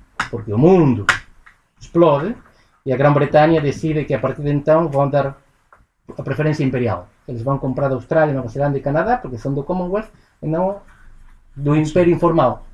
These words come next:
que é a Argentina. Ficamos fora do mundo. Tentamos uma conversão, substituição de importações, mais ou menos corre, mas não muito bem. Por quê? Porque o que nós exportamos é o que nós consumimos.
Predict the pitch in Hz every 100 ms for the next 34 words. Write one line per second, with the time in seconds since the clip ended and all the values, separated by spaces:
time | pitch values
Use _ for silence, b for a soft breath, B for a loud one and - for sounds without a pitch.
0 | - 135 123 131 127 107 107 _ _ -
1 | 151 143 - 156 143 139 117 101 _ -
2 | _ _ _ _ _ - 120 113 139 127
3 | 135 - 139 135 135 - 180 202 214 214
4 | _ 135 110 120 113 147 143 160 - -
5 | 220 233 240 - b b - 233 208 175
6 | 175 196 156 127 - - _ _ _ -
7 | 196 175 208 202 - 156 - 156 147 139
8 | 127 110 101 - - 156 175 127 - _
9 | b b b b b b b - 156 165
10 | 143 160 220 220 - 175 - 214 226 -
11 | 190 180 208 208 196 220 202 156 143